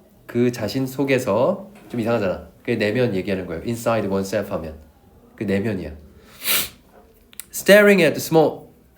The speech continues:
houses. 이 분사구문이죠. 바라보면서. Stare는 응시하다예요. 바라보다. At small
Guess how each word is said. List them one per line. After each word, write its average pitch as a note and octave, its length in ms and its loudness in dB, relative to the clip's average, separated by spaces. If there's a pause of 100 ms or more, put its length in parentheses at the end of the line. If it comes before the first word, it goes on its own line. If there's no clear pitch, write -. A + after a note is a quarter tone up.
houses. C#3 480 0
이 C3 60 -10
분사구문이죠. A#2+ 920 -2 (1300)
바라보면서. B2+ 1040 4 (1400)
Stare는 A3 520 4
응시하다예요. B2+ 760 4
바라보다. A#2 580 0 (360)
At C#3 160 6
small F3 440 2